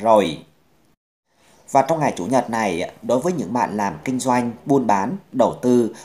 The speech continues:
có được cơ hội phát triển về quy mô làm ăn lớn hơn. Nếu như bạn nắm bắt được cơ hội này thì chẳng phải lo không có tiền tiêu, bản mệnh cũng cần phải tỉnh táo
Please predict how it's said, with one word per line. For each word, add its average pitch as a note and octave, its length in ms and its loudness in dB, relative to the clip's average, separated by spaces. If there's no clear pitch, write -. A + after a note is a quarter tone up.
có C#3 100 4
được D3+ 260 0
cơ B2 120 0
hội A#2+ 300 2
phát - 280 -4
triển B2 220 -6
về - 260 -4
quy A#2+ 140 -4
mô A2+ 220 -2
làm G2+ 280 0
ăn A2+ 180 -8
lớn A2 220 2
hơn. C3 380 6
Nếu A#2+ 160 0
như D#3+ 160 -4
bạn B2 280 2
nắm A#2+ 240 -6
bắt E3+ 160 -2
được A2 240 -4
cơ B2 120 0
hội A#2+ 220 0
này F2 420 -4
thì G2 380 0
chẳng - 160 -4
phải F2 180 -6
lo A2 180 0
không A2+ 420 -2
có G#2 200 -2
tiền G#2 260 -4
tiêu, G#2+ 320 -2
bản F#2+ 160 -2
mệnh A2+ 240 0
cũng D#2 180 -8
cần F#2+ 260 0
phải E2 100 -4
tỉnh D#2 220 -10
táo G2+ 320 -6